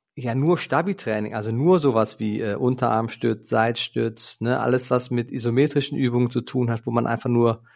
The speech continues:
mal eben die Position hält, um halt eben eine, eine stabile Körpermitte zu haben. Aber auf der anderen Seite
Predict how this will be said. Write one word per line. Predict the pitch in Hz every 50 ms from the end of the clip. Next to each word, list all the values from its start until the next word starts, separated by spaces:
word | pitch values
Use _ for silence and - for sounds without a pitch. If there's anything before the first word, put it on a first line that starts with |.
| _ _ _ _ _ _
mal | - 110 104 107 107 110 - -
eben | 123 120 117 113 113 110 107
die | 107 107
Position | - - 131 120 117 113 - - 120 113 113
hält, | 120 156 165 156 135 117
um | 110 113 113 104
halt | 104 107
eben | - - 113 110 113
eine, | 110 107 107 104 107
eine | 107 110 110 107
stabile | - - 110 107 113 117 113 113 107 107 - _ _ _ _ _ _ _
Körpermitte | - - 131 127 117 104 107 107 104 - - -
zu | - - 117 107
haben. | - - - - - - - _ _ _ _ _ _ _ _ _ _ _ _ _ _ _ _ _ _ _ _ _ - - - - - _ _
Aber | 143 139 156
auf | 147
der | - 160 165
anderen | 156 170 190 190
Seite | - 185 180 190 190 - 214 214 214 208